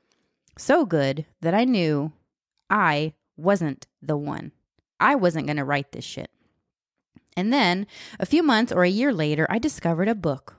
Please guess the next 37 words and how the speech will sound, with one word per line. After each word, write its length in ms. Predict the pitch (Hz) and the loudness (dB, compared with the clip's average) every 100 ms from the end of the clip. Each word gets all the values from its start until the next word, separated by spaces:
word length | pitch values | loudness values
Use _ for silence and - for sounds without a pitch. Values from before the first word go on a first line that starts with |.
| - | 0
or 120 | 330 | 2
a 60 | 277 | 4
movie 380 | 185 165 175 | 0 0 -2
or 140 | - 277 | 2 2
a 80 | 262 | 2
show 320 | - 165 165 | 0 2 2
that 120 | 170 | 2
was 160 | 180 160 | -2 0
basically 560 | 180 190 - - 233 | 0 0 -4 -2 0
the 220 | 196 180 | 2 0
exact 480 | 156 143 160 170 - | 0 0 0 0 -4
fucking 400 | - 185 - 156 | -4 -2 -2 -4
concept 580 | 151 196 208 - 175 - | 0 0 0 0 -2 0
that 140 | 165 | -2
had 200 | 165 156 | 0 0
occurred 380 | 156 - 220 285 | 0 0 0 -2
to 120 | - 160 | -4 -2
me 260 | 139 147 - - - | -2 -2 -6 -16 -2
that 100 | 156 | 0
I 80 | 139 | 0
should 260 | - 160 | 0 -2
create. 640 | - 226 247 359 - - - _ _ _ _ _ - | 0 0 2 0 -4 -10 -20 _ _ _ _ _ 0
But 120 | 202 | 2
instead 560 | 247 262 - 160 180 - | 2 -2 0 2 2 0
of 140 | 180 | 0
it 140 | 165 165 | 0 0
being 220 | 165 156 | -2 0
my 180 | 165 311 | 0 2
book 340 | 185 160 - | 2 2 0
or 120 | 165 | 0
movie 320 | 160 151 143 - | 0 0 0 -2
or 160 | 135 | -2
show, 320 | 147 - 143 | -2 -2 -2
it 140 | 156 175 | 0 -2
was 120 | 196 | -4
someone 320 | - 147 151 | -4 -2 -2
else's. 600 | 190 - - - - - | -2 -4 -8 -12 -12 -16